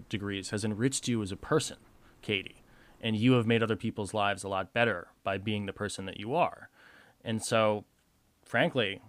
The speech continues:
let's say deserving was a factor in it, and let's just say you didn't deserve them, you do,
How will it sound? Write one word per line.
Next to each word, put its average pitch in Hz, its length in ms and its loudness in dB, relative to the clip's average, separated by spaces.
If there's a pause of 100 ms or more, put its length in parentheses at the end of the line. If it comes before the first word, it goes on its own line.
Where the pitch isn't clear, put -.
(460)
let's 127 300 4
say 143 300 6
deserving 123 560 2
was 135 260 2
a 113 140 -4
factor 92 360 -4
in 95 80 -8
it, 98 120 -8
and 110 100 -6
let's 120 260 2
just - 360 0
say 120 240 0
you 113 220 0
didn't 131 240 2
deserve 90 360 -8
them, 101 160 -6
you 92 140 -8
do, 101 380 -2